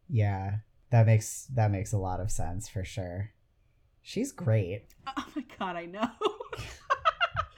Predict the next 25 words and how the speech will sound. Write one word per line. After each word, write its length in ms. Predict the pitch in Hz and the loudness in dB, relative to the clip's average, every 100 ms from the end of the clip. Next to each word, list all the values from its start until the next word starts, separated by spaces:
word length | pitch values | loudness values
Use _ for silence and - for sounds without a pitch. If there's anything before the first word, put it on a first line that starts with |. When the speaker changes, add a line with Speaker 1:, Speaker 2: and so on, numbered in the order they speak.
| - - - - - | -16 -16 -20 -18 -6
Speaker 1:
She's, 420 | 147 - 185 208 - | -4 4 4 4 2
I 160 | 175 | 2
know 220 | 156 156 | 6 4
she's, 320 | 202 - 180 165 | 4 0 -2 2
like, 340 | 156 143 - | 2 2 2
a 140 | 139 113 | 6 6
bad 320 | 104 107 104 | 8 6 4
guy, 480 | 90 87 104 120 - _ - - - | 0 -2 -2 -2 -4 _ -20 -20 -16
sort 340 | - - 110 95 | -8 2 4 4
of. 260 | 92 107 - - - | 0 -2 -6 -18 2
I 80 | 123 | 8
mean, 180 | 120 113 | 8 8
she's, 220 | 127 120 | 6 10
like, 140 | 113 | 10
done 160 | 113 107 | 10 6
a 40 | |
lot 140 | 107 104 | 4 2
of 140 | 110 | 2
really 200 | 107 101 | 2 2
fucked 280 | 101 95 - | 2 0 0
up 100 | 85 | -4
shit, 380 | - 95 87 - | -2 -2 -4 -2
but 360 | 107 104 92 - - | 2 2 0 -6 6
this 260 | 113 113 - | 6 6 0
chapter, 680 | - 82 - 120 131 143 | -4 -2 4 6 6 2